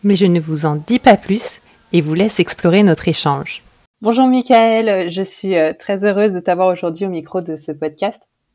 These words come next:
pour, euh, démystifier les, les termes de gamification. C'est un terme, euh, qui a, qui a et qui connaît toujours un grand succès, euh, dans différents domaines,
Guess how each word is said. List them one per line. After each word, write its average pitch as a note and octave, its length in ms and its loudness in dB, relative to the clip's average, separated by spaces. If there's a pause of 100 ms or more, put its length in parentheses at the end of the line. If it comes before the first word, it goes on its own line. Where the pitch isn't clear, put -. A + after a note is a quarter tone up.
(220)
pour, F3 240 -2
euh, D#3+ 180 0
démystifier F#3+ 840 -4
les, D#3+ 560 -4
les D3+ 160 -10
termes F3+ 480 -6
de D3 340 -12
gamification. G3 760 -6 (880)
C'est - 220 -8
un F#3 120 0
terme, G#3+ 380 0
euh, E3 260 -4 (140)
qui F3 220 -6
a, D3+ 540 -4 (200)
qui - 160 -4
a G3 80 4
et F#3+ 80 -2
qui E3+ 140 -14
connaît F3 260 -6
toujours F#3 320 -8
un F3 100 -4
grand F#3+ 220 -8
succès, G3+ 560 -4
euh, D#3+ 100 -2
dans D3+ 280 -6
différents F3+ 420 -4
domaines, F3 420 -6